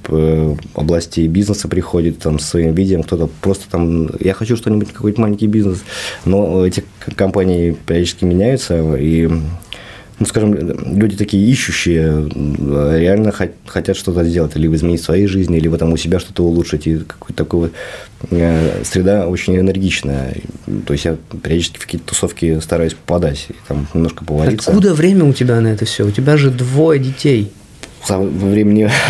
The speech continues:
Speaker 1: <laughs> категорически не хватает. И, знаешь, там некоторые рисуют это колесо жизни, там баланс, там что здесь здоровье, здесь семья.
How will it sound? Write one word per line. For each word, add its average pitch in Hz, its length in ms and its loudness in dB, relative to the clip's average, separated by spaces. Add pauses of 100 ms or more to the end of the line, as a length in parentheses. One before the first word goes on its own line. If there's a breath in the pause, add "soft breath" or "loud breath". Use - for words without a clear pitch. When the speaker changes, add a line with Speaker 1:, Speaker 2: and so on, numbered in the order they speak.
Speaker 1:
<laughs> 113 300 -2
категорически 110 460 0
не 101 60 2
хватает. 85 500 0
И, 82 40 2 (140)
знаешь, 90 220 0
там 76 220 -4 (160 loud breath)
некоторые 92 340 0
рисуют 95 180 0
это 90 80 -6
колесо 87 320 2
жизни, 104 460 2
там 85 180 -2
баланс, 101 520 0
там 82 180 -4
что 78 160 -2
здесь 80 240 0
здоровье, 104 640 2
здесь 78 200 0
семья. 95 540 2